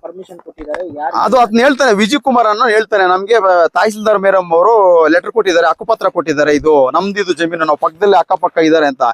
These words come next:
Speaker 2: ಮತ್ತೆ ನಮ್ಮ ಮೂರು ದೊಡ್ಡ ಶ್ರೀಮಂತರು ಸೋಮಣ್ಣ ಅಂತ ಒಬ್ರು ಇದ್ದಾರೆ, ಅವ್ರಿಗೆ ಕೇಳಿದ್ರೆ ಅವ್ರು ಬಂದಿದ್ರು ಇಲ್ಲಿಗೆ, ನಾನೇನ್ ಬ-, ಬರಕ್ ಕೇಳಲಿಲ್ಲ ಅವ್ರಿಗೆ. ಸೋಮಣ್ಣ ಅವರೇ ಇಲ್ಲಿಗೆ ಬಂದಿದ್ದಾಗ ಅವರೇ ಹೇಳ್ತಾರೆ, ಅಕ್ಕಪಕ್ಕ ಇರೋ ಜಮೀನುಗಳು, ಅವ್ರು ಸಂಬಂಧಪಟ್ಟಿದ್ದು ತೋಪುಗಳು, ಅವರೆಲ್ಲ, ಅವರೆಲ್ಲ ಕೊಯ್ಕೋಬಹುದು, ಅದಕ್ಕೇನು ಯಾರೇನು ಅಬ್ಜೆಕ್ಷನ್ ಮಾಡೋ ಅವಶ್ಯಕತೆ ಇಲ್ಲ ನಾವು.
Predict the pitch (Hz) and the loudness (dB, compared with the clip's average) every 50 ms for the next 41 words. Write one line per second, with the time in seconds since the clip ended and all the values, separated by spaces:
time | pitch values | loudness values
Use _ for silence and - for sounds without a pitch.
0 | - _ _ _ _ - 180 214 220 262 254 233 226 202 214 247 269 262 240 220 | -4 _ _ _ _ -2 -2 0 0 0 0 0 0 0 0 0 2 2 2 4
1 | 208 196 185 180 170 165 165 160 156 156 151 151 147 - 190 226 240 226 - 226 | 4 4 4 4 4 2 2 2 2 2 2 2 2 0 0 0 0 0 0 0
2 | 202 175 190 190 185 175 165 - - 240 233 247 226 220 214 190 175 180 160 165 | 0 0 0 0 0 0 0 0 0 0 2 2 0 0 -2 -2 -2 -2 0 0
3 | 165 170 175 160 143 123 - _ _ _ _ - 165 196 214 233 220 226 214 - | 2 2 2 2 0 0 -4 _ _ _ _ -4 -2 0 0 0 0 0 0 0
4 | 233 240 240 220 185 160 143 175 196 185 170 214 214 247 214 170 196 202 202 185 | 2 2 2 2 2 2 2 2 2 0 0 0 0 0 0 0 0 0 0 -2
5 | 175 - - 196 220 233 220 190 165 175 170 160 151 147 147 _ 156 151 196 233 | -2 0 0 0 0 -2 -2 0 0 2 2 2 2 0 0 _ -2 -2 0 0
6 | 226 - 202 185 170 151 143 135 127 127 127 147 196 240 - - - _ - - | 0 0 0 2 2 2 2 2 0 0 0 -2 -2 -2 -4 -8 -16 _ -4 -2
7 | 233 254 262 262 254 247 262 262 247 208 185 160 196 208 233 254 202 190 180 147 | 0 2 2 2 2 2 2 2 2 0 0 0 0 2 0 0 0 0 0 0
8 | 139 160 214 285 285 - - _ _ _ - - 214 285 330 311 277 247 240 214 | 0 0 0 -2 -2 -6 -10 _ _ _ -4 0 2 2 4 4 4 2 2 0
9 | 254 233 247 254 254 240 220 202 _ _ _ 165 196 196 247 233 196 226 220 - | 0 0 2 2 2 2 0 -2 _ _ _ -4 -2 -2 -2 -2 -2 -2 -2 0
10 | 220 220 214 214 208 175 208 202 202 214 202 208 202 202 208 208 196 185 196 214 | 0 2 2 2 2 2 0 -2 -2 -2 -4 -4 -2 0 2 2 2 2 2 0
11 | 202 - 196 196 214 208 - 196 196 185 202 190 180 208 196 - 202 202 196 208 | 0 0 -2 -2 -2 -2 -2 -4 -4 -2 -2 -2 -2 -2 -2 0 -2 -2 0 -2
12 | 196 196 196 185 185 185 196 190 185 190 196 208 214 196 - 226 233 233 247 233 | -2 0 2 2 2 2 2 2 2 2 2 2 0 0 0 -2 -2 0 0 0
13 | 196 175 180 175 180 170 170 190 190 - 208 202 185 175 180 185 190 185 180 170 | 0 0 0 2 2 0 0 -2 -6 -6 -4 -2 0 0 0 2 0 0 0 -2
14 | 160 170 196 - 196 175 170 165 165 165 160 170 - - 180 - 160 151 147 147 | -2 -4 -6 -6 -8 -6 -2 0 0 2 2 0 0 -2 -4 -2 0 0 0 0
15 | 143 139 135 135 143 160 160 - _ _ _ | 0 0 0 0 0 0 0 -2 _ _ _